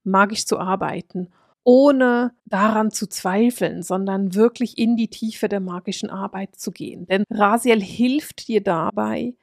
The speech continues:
wirklich ins Vertrauen zu gehen, wirklich in die Liebe zu gehen und wirklich in den Glauben an dich selber und deine Fähigkeiten zu gehen. Und er unterstützt dich natürlich auch dabei, wirklich dich mit der Urquelle zu verbinden. Ich habe vorhin gesagt,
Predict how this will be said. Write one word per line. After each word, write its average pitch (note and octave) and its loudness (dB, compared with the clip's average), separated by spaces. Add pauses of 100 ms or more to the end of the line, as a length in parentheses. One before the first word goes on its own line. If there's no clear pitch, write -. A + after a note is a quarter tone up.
(140)
wirklich B3+ 2
ins C4 4
Vertrauen G#3 0
zu - -10
gehen, F#3+ -4
wirklich B3 2
in A#3+ 6
die A3 4
Liebe G#3+ 0
zu C#4+ -2
gehen B3+ 0
und G3 0
wirklich A3+ 0
in A#3 2
den A3 2
Glauben G#3 2
an F#3+ 0
dich - -12
selber G#3 0
und G3+ -2
deine F#3+ -4
Fähigkeiten F3+ -8
zu - -14
gehen. E3+ -16 (480)
Und E4 4
er A3 0
unterstützt A3+ -2
dich C4 -2
natürlich A3+ 0
auch - -4
dabei, G3+ 2
wirklich G3 -2
dich - -4
mit G#3 0
der - 0
Urquelle G3+ -2
zu - -6
verbinden. F#3+ -2
Ich - -10
habe F#3 -2
vorhin G3 -2
gesagt, F#3+ 0